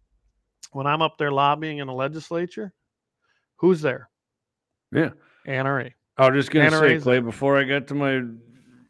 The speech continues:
Speaker 2: happy ending, remember I said I told you, my senator sent me an email and said, a text message, said the only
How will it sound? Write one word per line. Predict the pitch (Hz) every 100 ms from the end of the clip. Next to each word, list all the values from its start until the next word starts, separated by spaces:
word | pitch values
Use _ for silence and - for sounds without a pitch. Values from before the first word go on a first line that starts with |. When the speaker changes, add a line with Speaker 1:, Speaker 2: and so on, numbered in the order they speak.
| -
Speaker 2:
happy | 139 151 - 143
ending, | 165 170 139 123
remember | 120 131 139 139
I | 135
said | - 139 139
I |
told | 135 147 170 143
you, | 127 117 120
my | 117 117 104
senator | - 127 131 131 127
sent | 135 131 131
me | 135
an | 135 127
email | 123 143 139 120 110
and | 101
said, | 107 113 113 107
a | 110
text | - 131 127
message, | 117 107 101
said | - 107
the | 101 104
only | 120 147 156 147 131